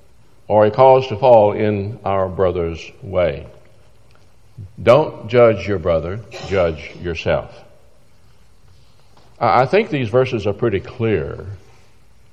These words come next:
Verse fourteen and fifteen, "I know,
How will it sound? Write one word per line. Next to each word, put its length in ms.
Verse 160
fourteen 360
and 140
fifteen, 400
"I 240
know, 640